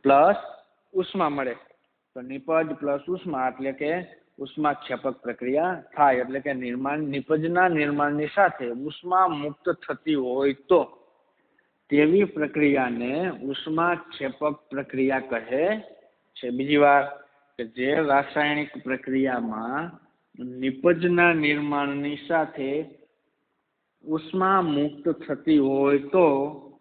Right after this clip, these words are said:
તેવી પ્રક્રિયાને ઉષ્માક્ષેપક પ્રક્રિયા કહે છે. તો આ ઉષ્માક્ષેપક પ્રક્રિયાની વાત થઈ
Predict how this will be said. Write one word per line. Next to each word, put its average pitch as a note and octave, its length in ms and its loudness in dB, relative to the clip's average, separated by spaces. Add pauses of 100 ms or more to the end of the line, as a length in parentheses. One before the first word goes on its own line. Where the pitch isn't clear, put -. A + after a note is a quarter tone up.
(300)
તેવી D3+ 360 2
પ્રક્રિયાને C#3+ 1080 -2
ઉષ્માક્ષેપક C#3 1000 -2 (100)
પ્રક્રિયા B2 500 -2
કહે A#2+ 540 -2 (580)
છે. A#2+ 200 -8 (580)
તો B2 60 4
આ - 20 6
ઉષ્માક્ષેપક C#3 760 -2
પ્રક્રિયાની C#3+ 520 2
વાત C3+ 320 2
થઈ D3 280 2